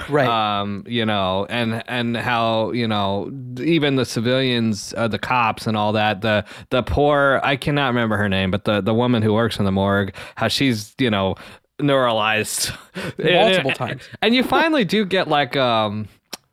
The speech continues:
Speaker 2: ethical, maybe,
Speaker 1: Yeah.
Speaker 2: with Will Smith bringing it up, like, how many, what do you have worried about, like, long-term effects? How many times have you done this? Have you done
Speaker 1: Right.
Speaker 2: it to me? I think of, um, a really great movie, um,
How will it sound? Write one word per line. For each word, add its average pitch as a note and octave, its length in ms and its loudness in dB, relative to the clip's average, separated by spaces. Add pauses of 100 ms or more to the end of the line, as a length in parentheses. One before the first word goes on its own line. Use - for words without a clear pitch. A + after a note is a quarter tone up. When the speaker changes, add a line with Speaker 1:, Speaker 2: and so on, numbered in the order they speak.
(760)
Speaker 2:
ethical, G3 760 -2 (260)
maybe, F3+ 380 2
Speaker 1:
Yeah. F#3+ 40 0 (320)
Speaker 2:
with F3+ 220 0
Will F#3+ 160 4
Smith F#3+ 320 0
bringing F#3 240 2
it F3+ 100 2
up, F#3+ 240 2
like, C#3 260 2
how B3 140 2
many, D4+ 240 2
what G3 200 0
do C#4 60 2
you B3 120 4
have D#3 120 2
worried G#3 340 4
about, F3 340 2
like, B2+ 200 0
long-term C3 420 0
effects? C#4 520 0
How D3 100 0
many B2 140 0
times A#2+ 260 -4
have A#2 80 -8
you G2+ 100 -2
done A#3+ 240 2
this? B3 140 2
Have A#2+ 140 0
you - 80 2
done C#3 140 2
Speaker 1:
Right. G#2+ 100 -2
Speaker 2:
it - 60 -18
to A2 80 -2
me? F#3+ 340 0 (280)
I C#3 100 0
think E3 320 -2
of, C3 200 2
um, G2+ 400 -2 (760)
a B2 120 0
really C3+ 260 2
great A#2+ 280 0
movie, A#2+ 500 2
um, F#2 640 -2